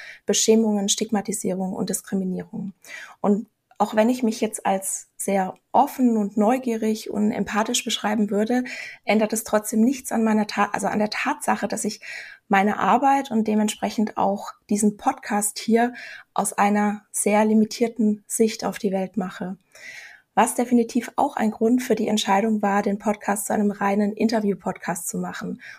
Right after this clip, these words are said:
um mehr Perspektiven, um mehr Meinungen,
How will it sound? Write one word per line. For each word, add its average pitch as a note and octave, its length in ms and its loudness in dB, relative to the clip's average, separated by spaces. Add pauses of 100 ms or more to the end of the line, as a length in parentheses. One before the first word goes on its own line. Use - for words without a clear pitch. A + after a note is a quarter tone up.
um F#3+ 140 -2
mehr G3+ 160 2
Perspektiven, A3 920 0
um - 140 0
mehr G3 160 2
Meinungen, G3 640 2